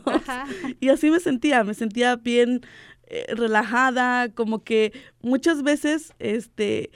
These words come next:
Speaker 2: en, en lo que es, como te digo, el, el, los cuatro acuerdos, hay una parte que dice que, que te sientes tan diferente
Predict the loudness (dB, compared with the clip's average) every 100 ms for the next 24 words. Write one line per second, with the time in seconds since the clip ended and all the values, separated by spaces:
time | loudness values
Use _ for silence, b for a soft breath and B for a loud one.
0 | B B B _ _ 2 2 2 2 2
1 | 2 2 2 0 -2 0 -2 -2 -2 -2
2 | -4 -6 -6 -6 -4 -4 0 2 2 2
3 | 0 0 2 4 4 2 -2 -2 -2 -4
4 | -4 -8 -8 -18 B B _ _ _ _
5 | _ _ -2 4 2 4 -2 -2 -4 -4
6 | 4 6 6 4 0 0 0 0 -2 -4
7 | -4